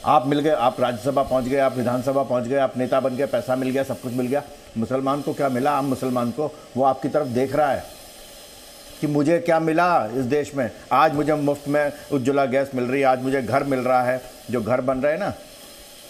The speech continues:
वो सिर्फ एक मुख्तार अंसारी, अतीक अहमद पर नहीं है, उनकी ज़मीन पर आम, आम गरीबों के घर बन रहे हैं उस पर। तो योगी जी ने अपने नाम नहीं करा दी वो ज़मीन, समझे ना राशिद अल्वी? वो उन लोगों को मिल रहे हैं,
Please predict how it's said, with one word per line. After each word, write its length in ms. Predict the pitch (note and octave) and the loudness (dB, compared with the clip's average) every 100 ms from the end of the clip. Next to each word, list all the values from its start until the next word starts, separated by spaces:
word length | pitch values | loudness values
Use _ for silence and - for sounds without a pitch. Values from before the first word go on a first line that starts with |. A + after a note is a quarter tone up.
| - - - | -20 -16 -4
वो 80 | C3+ | -2
सिर्फ 340 | D3+ D3 B2+ | -2 -4 -2
एक 200 | C3+ D3 | -2 -2
मुख्तार 340 | C3 - C3 C3 | -6 0 0 0
अंसारी, 360 | B2 C3 C#3 | 0 0 2
अतीक 300 | C3 C3+ C3 | 0 0 -2
अहमद 500 | B2 B2 A#2+ B2 B2 - | -2 -2 -2 0 -2 -2
पर 80 | A#2+ | -2
नहीं 200 | B2+ E3 | 0 0
है, 60 | |
उनकी 340 | C3+ B2+ C#3+ C3 | 0 -2 -2 0
ज़मीन 300 | A#2 B2 B2 | 0 0 0
पर 240 | D#3 E3 - - - - | -2 -2 -12 -18 -18 -2
आम, 480 | B2 D3+ D#3+ D#3 C#3+ - - A#2 | 2 4 2 2 -2 -4 -8 0
आम 360 | C3+ D3 C#3 A#2+ | 2 2 0 -2
गरीबों 380 | A#2 B2+ B2+ C#3+ | 0 2 2 0
के 120 | D3 | 0
घर 180 | A2+ B2 | 0 0
बन 160 | A#2+ C3+ | 0 0
रहे 180 | D#3 | 0
हैं 60 | D#3 | 0
उस 140 | C3+ | -4
पर। 140 | - F#2 - - - - - | -4 -6 -6 -20 -20 -20 -4
तो 60 | B2 | -2
योगी 340 | A#2 B2+ C#3+ | 2 2 2
जी 120 | C#3+ | 0
ने 80 | D3 | 0
अपने 260 | C#3+ D#3 D3 | 0 0 0
नाम 180 | C#3 C#3 | 2 0
नहीं 160 | E3+ | 0
करा 200 | E3 D#3 | 0 0
दी 120 | D#3 | 0
वो 120 | C#3+ B2+ | 0 0
ज़मीन, 340 | B2 A2 F2+ - - - - - - - - - - - - - - | 0 -2 -6 -12 -20 -20 -20 -20 -20 -20 -20 -20 -20 -20 -20 -18 -4
समझे 260 | B2 C3+ | 0 2
ना 260 | D#3 F#3 C3 | 2 0 0
राशिद 300 | C3+ C3+ D3+ | -2 0 0
अल्वी? 300 | D3+ D3 A#2+ - - - | 0 0 -4 -4 -16 -4
वो 60 | C#3+ | 0
उन 200 | E3+ E3 | 0 2
लोगों 240 | D#3+ D3+ | 2 0
को 120 | C3+ | 0
मिल 140 | C3 B2 | 0 0
रहे 200 | G#2+ | 0
हैं, 100 | F2+ | -4